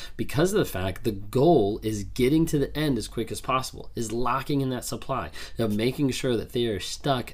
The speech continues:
and there's no way out. So the narcissist will do so many different things to be able to break a boundary.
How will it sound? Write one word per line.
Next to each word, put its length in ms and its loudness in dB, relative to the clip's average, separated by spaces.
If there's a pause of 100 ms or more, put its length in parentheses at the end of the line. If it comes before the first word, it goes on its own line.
and 100 -2
there's 200 -2
no 260 -2
way 300 -2
out. 340 -8 (1200)
So 160 -2
the 60 -2
narcissist 480 -2
will 100 0
do 220 -2
so 340 0
many 180 2
different 320 -4
things 320 2 (300)
to 80 -12
be 80 4
able 120 4
to 40 2
break 300 -2
a 40 -4
boundary. 440 -4